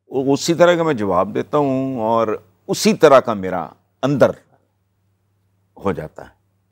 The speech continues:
जो फिर चेहरे पे भी आ जाता है, आपके लहजे में भी आ जाता है। Otherwise, normally,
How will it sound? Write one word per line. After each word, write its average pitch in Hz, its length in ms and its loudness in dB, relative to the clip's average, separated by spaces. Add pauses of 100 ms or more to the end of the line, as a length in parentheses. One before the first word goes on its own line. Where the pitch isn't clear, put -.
(180)
जो 110 180 2
फिर 92 160 -8
चेहरे 143 340 0
पे 131 120 -6
भी 117 160 -4
आ 95 120 -2
जाता 90 320 -6
है, 85 140 -8
आपके 80 320 -14
लहजे 98 340 -10
में 113 200 -8
भी 92 140 -12
आ 73 100 -10
जाता 82 300 -10
है। 131 140 -6
Otherwise, 156 440 -4
normally, 107 500 -4